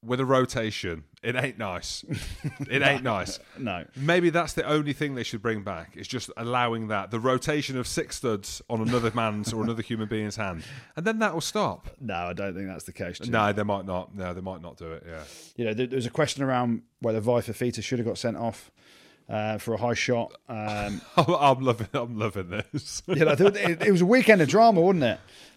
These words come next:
Speaker 2: But then, uh, Wasps will be kicking themselves, literally, and Dan Robson, uh, who I, is a wonderful player. We've talked to him up a hell of a lot on the podcast, but unfortunately, when you've had the shocker that he's had with a minute to go,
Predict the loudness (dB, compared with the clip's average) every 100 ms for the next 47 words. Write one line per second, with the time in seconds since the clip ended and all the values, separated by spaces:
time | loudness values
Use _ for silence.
0 | -2 4 6 6 2 -4 -4 4 6 6
1 | 2 4 2 2 0 0 -2 0 2 2
2 | 2 0 2 2 0 -4 2 4 4 2
3 | 2 2 2 0 -6 _ _ _ _ _
4 | -8 -2 0 2 4 4 2 _ -2 0
5 | 2 0 -2 0 2 2 0 0 -2 -2
6 | -6 -2 0 0 -2 -4 -6 -4 -4 -4
7 | -6 -2 -4 -2 -2 -2 -4 -6 -4 -2
8 | 0 2 2 0 -6 -20 -20 -20 _ -10
9 | -2 -2 0 -2 0 -2 -2 -6 _ -20
10 | -20 -20 _ _ 0 2 0 -2 -2 0
11 | 0